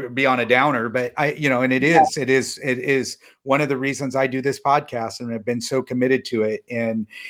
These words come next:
Speaker 1: am, you know, in double digits now of episodes that I've done, which I, you know, when I did the first one, I was like, I didn't know what the hell I was doing. And
Speaker 2: Mm-hmm.
Speaker 1: now I'm getting to the point where,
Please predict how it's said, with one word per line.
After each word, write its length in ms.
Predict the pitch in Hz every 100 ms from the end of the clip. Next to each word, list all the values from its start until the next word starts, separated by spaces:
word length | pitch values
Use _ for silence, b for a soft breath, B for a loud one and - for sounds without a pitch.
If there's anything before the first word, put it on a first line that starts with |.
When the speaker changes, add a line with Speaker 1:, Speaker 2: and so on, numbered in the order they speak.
| B
Speaker 1:
am, 300 | 123 120 120 -
you 100 | 120
know, 300 | 113 113 101 -
in 300 | 131 123 117
double 260 | 135 131
digits 460 | 131 127 127 123 -
now 240 | 120 117
of 160 | 110 -
episodes 520 | 135 127 120 - 110 -
that 160 | 117
I've 120 | 107 104
done, 320 | 113 110 107
which 240 | 117 117
I, 200 | 120 107 104
you 100 | 131
know, 220 | 107 110 -
when 100 | 117
I 80 |
did 260 | 107 - 131
the 60 | 117
first 320 | 131 117 127
one, 160 | 135
I 100 | 123
was 220 | 107 110 120
like, 240 | 107 101 B B
I 60 | 127
didn't 140 | 123
know 100 | 110
what 160 | 123 135
the 80 |
hell 180 | 113 110
I 100 | 98
was 140 | 104 -
doing. 300 | 107 101 104 B B B
And 420 | 127 120 117 117 226
Speaker 2:
Mm-hmm. 120 | 202 226
Speaker 1:
now 220 | 117 120
I'm 240 | 120 120 110
getting 280 | 127 120 117
to 120 | 123
the 80 | 117
point 320 | 131 120 117
where, 360 | 123 113 110